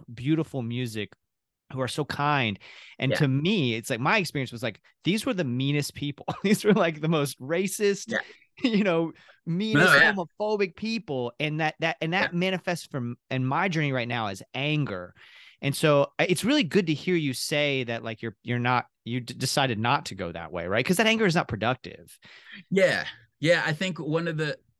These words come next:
Speaker 2: so I think, and I've been through a lot of counseling. Um, but I think one of the things that I guess I identified,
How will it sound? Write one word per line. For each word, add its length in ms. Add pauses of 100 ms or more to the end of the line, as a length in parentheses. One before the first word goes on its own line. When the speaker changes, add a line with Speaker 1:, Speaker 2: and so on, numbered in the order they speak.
(520)
Speaker 2:
so 240
I 100
think, 480 (1400)
and 240
I've 200
been 140
through 180
a 20
lot 300
of 80
counseling. 680 (200)
Um, 680
but 200
I 100
think 300
one 160
of 80
the 100
things 400
that 120
I 160
guess 260
I 300
identified, 1000